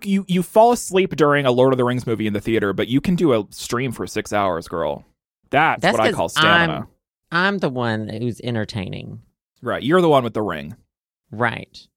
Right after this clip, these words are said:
Speaker 2: Yeah. If I were
Speaker 1: Interesting.
Speaker 2: in that movie, I would watch it.
Speaker 1: Right. If you were th-, in that movie, you'd be eating Cheez-Its.
Speaker 2: Yeah, those movies are not it.
Speaker 1: <laughs>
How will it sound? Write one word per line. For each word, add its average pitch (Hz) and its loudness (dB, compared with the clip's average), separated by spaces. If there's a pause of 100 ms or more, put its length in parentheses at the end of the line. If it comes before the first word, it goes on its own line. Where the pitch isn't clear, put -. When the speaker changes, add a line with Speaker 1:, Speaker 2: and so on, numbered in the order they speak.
(120)
Speaker 2:
Yeah. 131 -2
If 135 -8
I 226 2
were 226 -2
Speaker 1:
Interesting. - 0
Speaker 2:
in 214 -4
that 214 2
movie, 196 -2
I 131 0
would 123 -2
watch 98 -10
it. - -12 (500)
Speaker 1:
Right. 247 4
If 123 -4
you 175 4
were 202 6
th-, 156 -10
in 156 0
that 143 4
movie, 131 2
you'd 131 0
be 127 -4
eating 113 0
Cheez-Its. - -8 (480)
Speaker 2:
Yeah, 120 -6
those 147 -4
movies 98 -4
are 95 -4
not 92 -6
it. 92 -8 (400)
Speaker 1:
<laughs> - 0